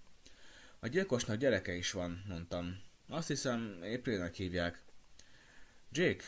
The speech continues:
most kérdezek valamit. Lehet, hogy dühös leszel, de mert ezek renget-, mert ezzel rengeteg múlik, ahogy te mondod, az egész világ sorsa, muszáj megkérdeznem. Csak rajta. Úgy éreztem, semmi olyat nem kérdezhet, ami felbosszanthat.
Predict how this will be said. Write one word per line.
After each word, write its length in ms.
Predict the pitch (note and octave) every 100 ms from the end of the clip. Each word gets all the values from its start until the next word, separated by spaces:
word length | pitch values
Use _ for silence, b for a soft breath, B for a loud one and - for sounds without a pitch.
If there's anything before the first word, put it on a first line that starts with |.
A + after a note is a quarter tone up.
| - -
most 200 | B2+ -
kérdezek 420 | D3+ A2+ G2 F2+
valamit. 540 | F#2+ F2 E2+ E2 - - - -
Lehet, 280 | B2+ D#3+ A2
hogy 120 | G#2
dühös 320 | B2+ A2+ G2+
leszel, 540 | G#2 - G#2 G2 G2+ - - -
de 100 | A#2+
mert 260 | A#2+ A#2+
ezek 340 | A2+ A#2+ B2 B2
renget-, 640 | C#3+ B2 G#2 - A2+ A#2
mert 220 | A#2+ A#2
ezzel 280 | C3 C3 G#2+
rengeteg 400 | B2+ B2+ G#2+ G2+
múlik, 400 | F#2+ F#2 F#2+ - B B B B B
ahogy 260 | A2+ G#2+
te 120 | A#2
mondod, 460 | G#2 G2+ G2 G2 A2 A#2
az 100 | C3
egész 280 | A#2 G#2
világ 220 | G#2+ G2 F#2+
sorsa, 600 | G#2+ G2+ - G#2 - B B B B B
muszáj 360 | D3 - G2
megkérdeznem. 760 | F#2 F#2 F2+ E2+ E2 E2+ E2 E2 - - - B B B B B
Csak 180 | D#3+ E3
rajta. 420 | B2+ F#2 E2 E2+ - - -
Úgy 180 | D#3 D#3+
éreztem, 420 | C3 C#3 - A2+
semmi 340 | C#3+ C3 A#2
olyat 200 | A2+ G2+
nem 180 | A2 G#2
kérdezhet, 760 | G#2+ G2+ G2+ - G2 - - -
ami 180 | G2+ G#2
felbosszanthat. 920 | A2 G2 F2 E2+ F#2+ E2 F2+ F2